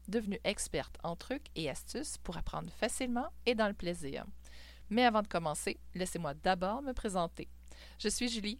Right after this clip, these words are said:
la prof du web. Comme j'ai été une professionnelle de l'enseignement pendant vingt-deux ans, j'ai acquis des compétences à la fine pointe de la pédagogie que j'ai décidé de transférer dans une industrie qui en a grandement besoin, celle des programmes de formation en ligne. J'offre maintenant un accompagnement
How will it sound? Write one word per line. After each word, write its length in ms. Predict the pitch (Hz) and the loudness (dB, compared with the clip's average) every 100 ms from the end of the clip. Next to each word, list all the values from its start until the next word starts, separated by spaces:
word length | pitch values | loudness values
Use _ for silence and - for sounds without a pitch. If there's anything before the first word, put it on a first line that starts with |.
| - | 2
la 80 | 175 | 2
prof 260 | - 175 175 | 2 -2 -2
du 120 | 175 | -2
web. 340 | 156 135 - - - - | 0 0 -2 -10 -12 0
Comme 160 | - 302 | 2 4
j'ai 80 | 285 | 2
été 160 | - | 2
une 100 | 214 | -2
professionnelle 600 | 196 208 202 - 180 175 165 | 2 0 2 0 0 0 0
de 80 | |
l'enseignement 500 | 147 196 - 160 165 | 0 0 -2 -2 -2
pendant 300 | 170 156 147 | -2 -2 -4
vingt-deux 480 | 147 165 190 214 226 | -4 -2 0 -2 0
ans, 120 | 247 262 - - | -2 -4 -12 -8
j'ai 160 | 175 226 | 4 6
acquis 200 | 220 202 | 4 2
des 120 | 185 | 0
compétences 560 | - 170 147 202 214 165 | 0 0 0 0 0 0
à 40 | |
la 80 | 147 | 0
fine 280 | - 226 226 | 0 0 0
pointe 280 | - 202 | 2 2
de 80 | 180 | 2
la 100 | 143 | -2
pédagogie 600 | - 151 147 151 160 214 - | 0 -2 0 0 -2 -6 -2
que 120 | - | 0
j'ai 100 | 240 | 0
décidé 380 | 180 175 - 196 | 2 0 0 -4
de 60 | - | -4
transférer 560 | - 165 - 165 170 | -6 -4 -4 -4 -2
dans 140 | 170 160 | -2 -2
une 200 | 160 151 | -4 -6
industrie 440 | 151 156 - 170 | -6 -8 -8 -8
qui 100 | - | -6
en 60 | 147 | -8
a 80 | |
grandement 480 | 143 - - 226 226 | -8 -6 -2 2 0
besoin, 300 | 226 220 233 320 - - | 0 0 0 0 -8 -10
celle 340 | - - 208 190 | -4 6 6 6
des 100 | 156 | -2
programmes 480 | - 190 175 214 | -2 -2 0 0
de 80 | 190 | -2
formation 520 | 143 190 185 180 202 | 0 0 0 -2 -2
en 60 | 196 | 0
ligne. 300 | 147 139 131 - - - - | -2 -6 -10 -12 -14 -14 -6
J'offre 280 | - 247 - | 4 4 4
maintenant 300 | 208 - 185 | 0 2 0
un 160 | - 180 | 2 0
accompagnement 560 | 170 165 - 156 143 | 0 -2 -2 -2 -2